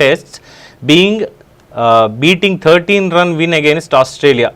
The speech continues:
ఆస్ట్రేలియా మీద గతంలో పదమూడు పరుగుల తేడాతో విజయం సాధించింది. ఇప్పుడు ఇంకా తక్కువ మార్జిన్తో టెస్టుల్లో ఆరు పరుగుల తేడాతోటి విజయాన్ని సాధించింది.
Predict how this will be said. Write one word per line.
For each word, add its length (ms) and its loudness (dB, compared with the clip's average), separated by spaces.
ఆస్ట్రేలియా 520 -2
మీద 120 -6
గతంలో 340 -4
పదమూడు 460 -2
పరుగుల 300 -2
తేడాతో 440 -2
విజయం 240 -8
సాధించింది. 600 -6
ఇప్పుడు 240 -4
ఇంకా 400 0
తక్కువ 400 -2
మార్జిన్తో 540 -4
టెస్టుల్లో 720 -4
ఆరు 320 4
పరుగుల 380 -2
తేడాతోటి 840 -4
విజయాన్ని 440 -2
సాధించింది. 920 -2